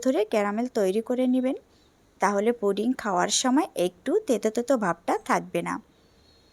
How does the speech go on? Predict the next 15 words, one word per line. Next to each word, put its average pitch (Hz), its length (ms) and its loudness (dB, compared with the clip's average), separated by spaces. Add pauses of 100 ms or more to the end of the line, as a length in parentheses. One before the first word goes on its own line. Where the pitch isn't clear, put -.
(680)
একটু 285 280 2 (100)
হাতে 254 240 4 (140)
সময় 254 380 6 (100)
নিয়ে 240 200 4 (220)
আমি 226 160 2 (100)
আমার 269 160 0 (100)
পছন্দ 240 320 0 (120)
মতো 247 180 -2 (140)
কালার 202 360 0
করে 233 160 0 (140)
তৈরি 185 260 2
করে 185 240 -2
নিয়েছি। 175 380 -6 (1120)
এই 311 80 4 (100)
ক্যারামেলটা 262 600 4